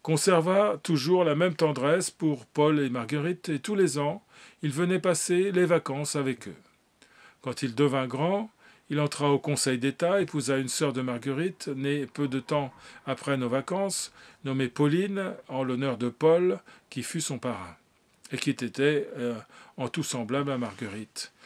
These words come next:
dont elle avait la bonté, la tendresse, l'esprit et la beauté. Il fut, euh, toujours un homme charmant, plein d'esprit et de vivacité, de bonté, de vertu,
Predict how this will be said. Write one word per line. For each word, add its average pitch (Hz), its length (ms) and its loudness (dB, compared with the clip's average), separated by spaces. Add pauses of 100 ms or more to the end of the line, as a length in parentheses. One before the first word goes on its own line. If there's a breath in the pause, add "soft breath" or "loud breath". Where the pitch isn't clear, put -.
(300 loud breath)
dont 175 220 0
elle 160 160 6
avait 147 280 2
la 135 120 4
bonté, 151 680 -2
la 139 180 -2
tendresse, 135 640 -4
l'esprit 143 420 -2
et 151 40 2
la 139 100 0
beauté. 117 360 -10 (680 soft breath)
Il 175 140 0
fut, 202 480 -2
euh, 156 180 0
toujours 170 640 2 (200)
un 160 160 0
homme 175 160 2
charmant, 151 560 0
plein 160 200 2
d'esprit 147 520 0
et 156 80 2
de 151 120 0
vivacité, 147 840 -2
de 147 120 -2
bonté, 143 480 -2
de 160 80 0
vertu, 147 540 -4